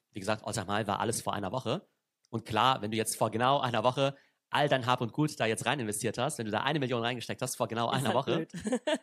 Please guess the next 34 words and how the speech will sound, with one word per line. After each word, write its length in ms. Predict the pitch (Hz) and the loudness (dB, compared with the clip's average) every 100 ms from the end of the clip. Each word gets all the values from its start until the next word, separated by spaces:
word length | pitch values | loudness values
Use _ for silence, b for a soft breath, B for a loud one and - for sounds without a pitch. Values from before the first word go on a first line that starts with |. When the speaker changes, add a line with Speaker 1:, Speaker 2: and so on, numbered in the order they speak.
| - | 0
Speaker 1:
und 160 | 160 | 2
Speaker 2:
Ja. 20 | |
Speaker 1:
genau 340 | 147 131 175 151 | 2 4 4 4
heute 220 | 151 151 | 2 2
verkaufen 440 | 143 - 143 - | 0 4 2 2
musst, 280 | 110 156 - | -2 -2 -2
ja, 320 | 101 139 208 _ _ _ | 0 0 -2 _ _ _
klar, 380 | - 110 214 - _ | -2 0 0 -8 _
da 60 | |
hast 120 | 98 - | -8 -6
du 40 | |
irgendwie 340 | 101 101 - _ _ _ _ _ _ _ _ _ - | -6 -8 -10 _ _ _ _ _ _ _ _ _ -2
auch 160 | 139 | 0
nur 120 | 135 113 | 2 2
zehn 140 | 110 | 0
Prozent 260 | 113 101 95 | -2 -6 -2
verloren, 340 | 95 92 117 | 0 0 -2
irgendwie, 240 | 117 127 | -4 -4
ja. 240 | 98 156 - _ _ _ | -4 -4 -6 _ _ _
Aber 220 | 110 120 | -2 0
da 120 | 107 | 0
das 120 | 104 - | -4 -6
die 40 | |
meisten 180 | 104 - | -8 -8
ja 20 | 101 | -10
nicht 100 | 104 | -8
gemacht 240 | 120 - | -8 -4
haben, 200 | 104 123 | -2 -2
sondern 180 | 110 101 | -4 -4
entweder 180 | 101 101 | -4 -4
schon 160 | - 98 | -4 -4
länger 160 | 92 | -4
drin 200 | 104 127 | -6 -6
sind 280 | 101 120 160 | -6 -8 -8